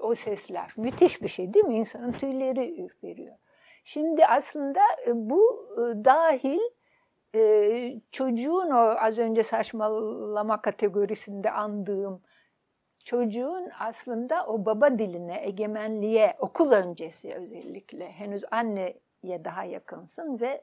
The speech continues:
okula uzaksın. Okula uzak olmak, toplumun bütün o kurallarına, söylemselliğine uzak olmak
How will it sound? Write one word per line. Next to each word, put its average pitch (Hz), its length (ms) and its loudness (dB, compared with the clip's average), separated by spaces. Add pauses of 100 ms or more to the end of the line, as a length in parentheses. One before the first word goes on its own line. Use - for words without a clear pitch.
(140)
okula 214 400 -2
uzaksın. 202 720 -4 (340)
Okula 247 360 4
uzak 233 340 0
olmak, 214 400 -6
toplumun 220 580 -4 (260)
bütün 262 220 -6
o 208 200 0
kurallarına, 196 840 -4 (580)
söylemselliğine 208 1200 0
uzak 202 340 -4
olmak 160 440 -10